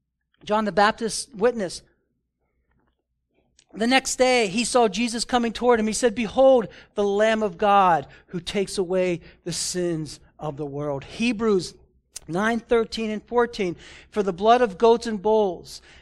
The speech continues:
and the sprinkling of defiled persons with the ashes of a heifer sanctify the purification of the flesh. How much more will the blood of Christ,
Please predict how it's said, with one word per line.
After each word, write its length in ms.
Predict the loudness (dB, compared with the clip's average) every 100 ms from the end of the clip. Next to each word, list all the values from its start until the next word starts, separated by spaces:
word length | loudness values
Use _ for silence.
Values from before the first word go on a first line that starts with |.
| -8
and 100 | -6
the 60 |
sprinkling 720 | -6 -6 -4 -4 -4 -4 -4 -10 _
of 140 | -6 -4
defiled 460 | -4 2 4 2
persons 480 | -2 -8 -6 -10 -8
with 240 | -6 -6 -6
the 140 | -2
ashes 460 | 0 0 -2 -8 -6
of 100 | -6
a 60 |
heifer 360 | -6 -8 -10 -12
sanctify 720 | -6 -4 -4 -8 0 2 2
the 100 | -2
purification 800 | -8 -10 -10 -8 -6 -6 -8 -10
of 60 |
the 100 | -12
flesh. 480 | -10 -2 0 -2 -8 -18 -20 -20 -2
How 380 | 8 10 10
much 320 | 6 2 0 -2
more 280 | 2 2
will 160 | 4 0
the 100 | -2
blood 340 | -2 2 4
of 160 | 2 -4
Christ, 680 | -4 2 2 2 -2 -10